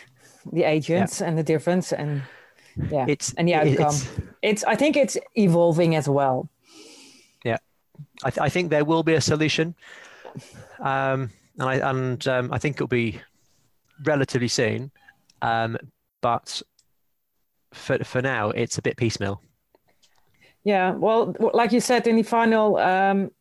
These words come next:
Speaker 1: that if they see the value of it, it's same as now the value of green in developing is, is seen, that, that, that it's, that it's w-,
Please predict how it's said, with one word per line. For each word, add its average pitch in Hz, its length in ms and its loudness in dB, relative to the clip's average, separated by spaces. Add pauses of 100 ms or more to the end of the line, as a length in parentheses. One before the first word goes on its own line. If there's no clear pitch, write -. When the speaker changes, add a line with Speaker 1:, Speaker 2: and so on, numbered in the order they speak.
(260)
Speaker 1:
that - 260 -2 (260)
if 208 160 2
they 220 120 2
see 247 220 4
the 196 80 4
value 226 440 4
of 214 180 2
it, 214 160 2
it's - 140 -4
same 202 240 2
as 180 140 0
now 185 340 2
the 165 320 -2
value 190 440 4
of 175 120 2
green 180 420 4 (360)
in 165 80 -4
developing 160 520 0
is, 151 360 -8
is 151 120 -8
seen, 143 420 -4
that, 147 180 -2
that, 143 240 -4 (320)
that 160 120 0
it's, 170 260 -2 (180)
that 165 140 0
it's 165 120 -2
w-, 156 240 -4